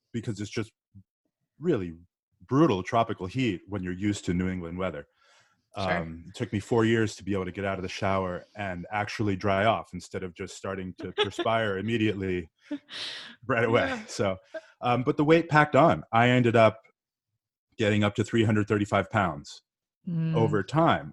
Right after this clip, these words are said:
Speaker 1: And a lot of that was the sedentary lifestyle, but a lot of that was also the change in environment.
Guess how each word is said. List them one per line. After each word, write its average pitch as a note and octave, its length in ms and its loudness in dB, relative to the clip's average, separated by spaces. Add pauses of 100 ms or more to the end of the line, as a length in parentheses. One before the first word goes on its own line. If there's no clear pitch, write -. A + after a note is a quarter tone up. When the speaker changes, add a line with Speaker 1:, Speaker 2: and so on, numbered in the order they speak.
(120)
Speaker 1:
And A#2 400 2
a A#2+ 100 2
lot A2+ 260 4
of B2+ 120 -6
that G2+ 280 -4
was F#2+ 480 -4 (300)
the F#2 40 -10
sedentary G2 520 -6
lifestyle, B2+ 500 -2
but D#3 140 0
a - 20 -4
lot C#3+ 180 -4
of C#3 60 -4
that B2 160 -2
was G#2 160 -4
also G2+ 480 -6 (360)
the G2 60 -8
change G#2 680 -8
in F#2+ 400 -10
environment. F#2 640 -6